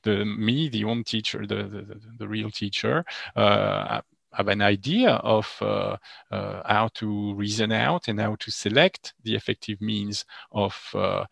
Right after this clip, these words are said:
coordination. No, it's necessary for the pupil to engage into this work,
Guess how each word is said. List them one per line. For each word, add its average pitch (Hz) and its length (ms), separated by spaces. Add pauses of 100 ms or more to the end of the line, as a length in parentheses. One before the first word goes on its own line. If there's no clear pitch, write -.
(140)
coordination. 98 800 (640)
No, 113 240 (640)
it's - 180
necessary 104 560
for 101 200
the 101 100
pupil 113 380
to 104 160
engage 123 420
into 104 260
this 101 320
work, 98 320